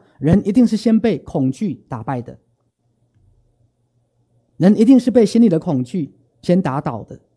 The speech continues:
是你自己已经对这样的一个病毒投降了，投降了。好，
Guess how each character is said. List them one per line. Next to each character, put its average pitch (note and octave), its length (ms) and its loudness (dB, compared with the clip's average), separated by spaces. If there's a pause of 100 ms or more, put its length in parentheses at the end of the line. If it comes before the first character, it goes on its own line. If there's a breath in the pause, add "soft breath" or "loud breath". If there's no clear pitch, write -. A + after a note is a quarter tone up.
(640)
是 D4 120 2
你 G#3+ 140 6
自 E4+ 220 2
己 - 280 -8 (220)
已 D3 100 -4
经 A3 160 2
对 A#3 320 0 (640)
这 B3 120 0
样 C4 160 2
的 F3 100 -2
一 E3 80 -4
个 D#3 160 -4 (140)
病 G#3+ 180 0
毒 C3+ 300 -8 (260)
投 C#3 180 -8
降 B2 300 -10
了， B2+ 160 -12 (1300)
投 D3+ 160 -6
降 B2+ 280 -6
了。 C3+ 160 -10 (680)
好， - 300 -4